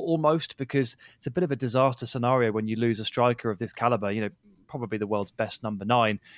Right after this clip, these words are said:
and he's gone. And I don't really think we ever thought we'd get to this point. So Sadio Mane comes in, completely different profile of player. Noussair Mazraoui at right back, very interesting indeed.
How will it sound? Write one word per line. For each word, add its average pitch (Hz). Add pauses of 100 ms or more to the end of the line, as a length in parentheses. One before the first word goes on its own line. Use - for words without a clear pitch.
(300)
and 127
he's 120
gone. 101
And 127
I 139
don't 156
really 135
think 135 (180)
we 135
ever 123
thought 123
we'd 120
get -
to 117
this 104
point. 104
So 120 (480)
Sadio 165
Mane 135
comes 120
in, 113 (100)
completely 143
different 123
profile 110
of 101
player. 104 (400)
Noussair 151
Mazraoui 120
at 117
right 120
back, 131
very 127
interesting 113
indeed. 120